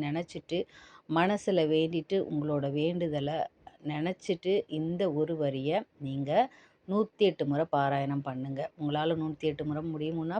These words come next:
பண்ணுங்க. அப்படி இல்ல அப்படின்னா நீங்க இருபத்தி ஒரு முறையாவது பாராயணம் பண்ணுங்க.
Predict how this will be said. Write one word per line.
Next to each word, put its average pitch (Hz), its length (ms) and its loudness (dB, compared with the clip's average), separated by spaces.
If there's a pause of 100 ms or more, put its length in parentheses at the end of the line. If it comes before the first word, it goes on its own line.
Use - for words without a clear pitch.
பண்ணுங்க. 160 420 0
அப்படி 151 260 0
இல்ல 175 320 0
அப்படின்னா 147 440 -2 (580)
நீங்க 196 320 4
இருபத்தி 165 480 4
ஒரு 139 180 0
முறையாவது 139 560 -2 (240)
பாராயணம் 139 520 -6
பண்ணுங்க. 135 360 -8